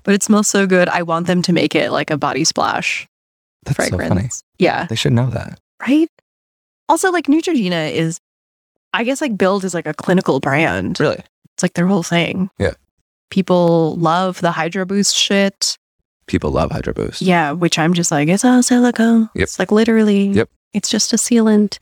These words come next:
Speaker 2: Yep.
Speaker 1: But for some reason, the body oil gets a lot.
Speaker 2: Yeah. I
Speaker 1: Sounds
Speaker 2: feel
Speaker 1: like a free of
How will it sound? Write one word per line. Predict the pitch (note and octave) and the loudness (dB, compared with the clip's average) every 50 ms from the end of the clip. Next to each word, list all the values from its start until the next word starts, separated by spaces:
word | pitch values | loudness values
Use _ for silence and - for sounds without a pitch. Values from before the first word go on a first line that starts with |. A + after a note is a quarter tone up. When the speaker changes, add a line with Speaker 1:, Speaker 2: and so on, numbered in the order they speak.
| - | -2
Speaker 2:
Yep. | - G#2+ G#2 _ _ _ _ - | -2 -2 -2 _ _ _ _ -4
Speaker 1:
But | - F3+ - | -4 -4 0
for | G3+ F#3+ | 0 0
some | - F#3 E3+ E3 | 2 2 2 2
reason, | D3+ C#3+ D#3+ F3 E3 C#3 C3+ C#3 - D#3 | 2 2 2 2 2 0 0 0 -2 -2
the | - D3+ C#3 D#3+ | -2 -2 0 2
body | F#3 F#3 F#3 G3 G3 G3 F3 D3+ | 2 2 2 4 4 4 4 2
oil | C3+ C#3 - - - - - | 2 0 -2 -2 -4 -4 -4
gets | F3 E3 - - | -4 -4 -6 -8
a | - F3+ | -12 -12
lot. | - _ _ _ _ _ _ _ - | -16 _ _ _ _ _ _ _ -8
Speaker 2:
Yeah. | - - - _ _ _ _ _ _ _ _ _ _ _ - | -8 -8 -8 _ _ _ _ _ _ _ _ _ _ _ -2
I | G#2 | -2
Speaker 1:
Sounds | G2+ - | -2 0
Speaker 2:
feel | - - | -2 -2
Speaker 1:
like | F3+ - | -2 -4
a | E3 | -4
free | D#3+ - - - E3+ D3 | -6 -4 -2 0 0 2
of | B2 F3 E3+ | 0 0 0